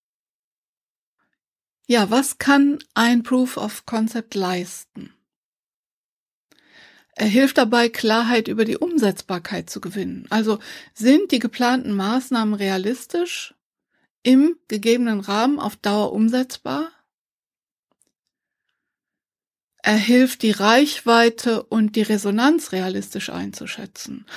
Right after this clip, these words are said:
Vor allem, wie gut sind die geplanten Botschaften auf die relevanten Zielgruppen abgestimmt? Er unterstützt dabei, organisatorische Herausforderungen zu identifizieren. Also gibt's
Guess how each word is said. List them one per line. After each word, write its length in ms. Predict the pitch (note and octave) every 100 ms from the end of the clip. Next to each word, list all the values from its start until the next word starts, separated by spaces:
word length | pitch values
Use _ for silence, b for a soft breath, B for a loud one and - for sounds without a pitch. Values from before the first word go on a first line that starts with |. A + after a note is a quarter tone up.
| B
Vor 220 | B A#3 A3+
allem, 280 | C4+ C4 B3+ B B
wie 380 | G3+ C4+ D4
gut 260 | D4 C4+ C#4+
sind 280 | C4 B3+ B3+
die 100 | G#3
geplanten 640 | A3 - A#3 A#3+ C4 G3+
Botschaften 640 | G3 A#3+ B3 B3 A3+ - G3+
auf 200 | G3+ -
die 120 | G#3
relevanten 560 | G#3 G#3 G3+ G#3+ - G#3+
Zielgruppen 500 | D4 D4 A3 - G3
abgestimmt? 920 | - - G#3 - - - - - - _ _ _ _ _ _ _ _ _ _ _ _ _ _ _ _ _ _ _ _ _ _ _ _ _ _ _ _
Er 420 | G#3 G#3 G3+ G3
unterstützt 760 | G#3+ G3+ F#3 - C4+ C4+ - -
dabei, 680 | A3 A3 G#3+ G#3+ G#3 G#3 G#3 B B B -
organisatorische 1120 | G#3+ G#3+ G#3+ G#3+ G#3 G3 - B3 A#3+ A3+ G3
Herausforderungen 640 | G#3 D#4+ - G#3 G3 F#3+ G3
zu 140 | -
identifizieren. 760 | F#3 G3+ G3 - - - G3+ G3+
Also 200 | G#3 G#3
gibt's 460 | C4 C#4+ - -